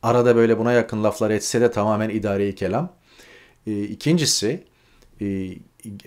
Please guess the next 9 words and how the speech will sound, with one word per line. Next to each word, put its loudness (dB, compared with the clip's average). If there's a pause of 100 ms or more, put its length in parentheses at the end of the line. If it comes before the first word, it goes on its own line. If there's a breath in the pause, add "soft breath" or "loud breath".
(140)
polis 2
devletinin 0 (300)
tüm 4
unsurlarıyla -6 (240)
devrede 2
olduğunu -2
görüyorsunuz. -10
Ki -4
zaten -4